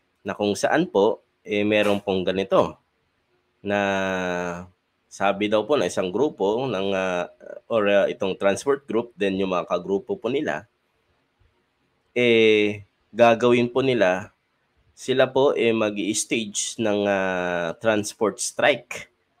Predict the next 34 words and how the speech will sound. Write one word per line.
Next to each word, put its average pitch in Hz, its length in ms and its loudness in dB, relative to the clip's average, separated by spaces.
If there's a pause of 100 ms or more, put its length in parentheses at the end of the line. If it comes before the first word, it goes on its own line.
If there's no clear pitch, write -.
(100)
mga 107 240 0
kababayan. 90 560 -4
Transport 113 640 0
strike. - 720 -4 (480)
Ngayon, 202 480 4 (480)
siyempre, 156 480 0
ayon 104 320 2
sa 104 480 4
M 95 240 -2
M 95 80 -6
D 135 80 0
A, 143 200 -2 (200)
L 78 80 -6
T 82 160 -8
F - 80 -20
R 131 240 0
B, 123 240 -4
ganyan, 110 400 -2
kung 87 80 -8
sino 87 240 -6
yung 87 160 -6
mga 80 80 -6
sumali 82 400 -4
sa - 160 -2
kanila, 90 400 -4 (880)
eh, 165 320 2
hindi 156 480 4
po 139 480 6
naging 120 320 0
matagumpay 95 720 0
ang 90 80 -2
kanilang 92 480 -4
ginawa. 82 400 -2 (320)
Hmm, 78 160 -18